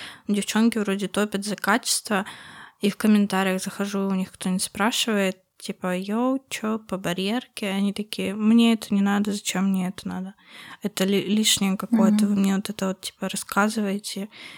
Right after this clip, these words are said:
Speaker 1: Идите учите кого-нибудь другого. Я уже, типа, работаю там, знаешь, давно, я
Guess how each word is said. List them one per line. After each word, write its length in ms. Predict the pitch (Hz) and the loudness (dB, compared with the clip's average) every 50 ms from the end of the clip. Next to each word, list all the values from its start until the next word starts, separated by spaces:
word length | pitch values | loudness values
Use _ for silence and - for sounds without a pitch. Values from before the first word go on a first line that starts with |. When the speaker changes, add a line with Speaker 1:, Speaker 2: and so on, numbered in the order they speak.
| - - _ - | -20 -18 _ -8
Speaker 1:
Идите 340 | 202 190 202 202 - - 214 | -4 -4 -4 -2 0 0 0
учите 320 | 208 - - - - - | 0 0 -4 -4 -6 -6
кого-нибудь 480 | - 190 190 196 190 185 190 185 185 196 | -2 -2 -2 0 0 0 0 -2 -4 -6
другого. 460 | - - 170 185 - 180 180 180 180 | -6 -8 -6 -4 -2 -2 0 0 0
Я 160 | 180 175 175 | 0 0 0
уже, 160 | 175 180 185 - | 0 -2 -2 -4
типа, 240 | - - - - | -8 -8 -6 -4
работаю 460 | 180 180 190 202 214 233 220 - 185 180 | -2 -2 0 0 -2 -2 -2 -4 -6 -4
там, 260 | - 190 185 180 180 | -4 -4 -4 -4 -4
знаешь, 360 | - - 170 170 165 170 - | -6 -6 -6 -4 -4 -4 -4
давно, 440 | 185 185 190 190 190 185 180 170 170 | -2 -2 -2 0 0 0 0 0 -2
я 360 | 170 175 175 175 175 165 180 | -2 -2 -2 -2 -2 -4 -6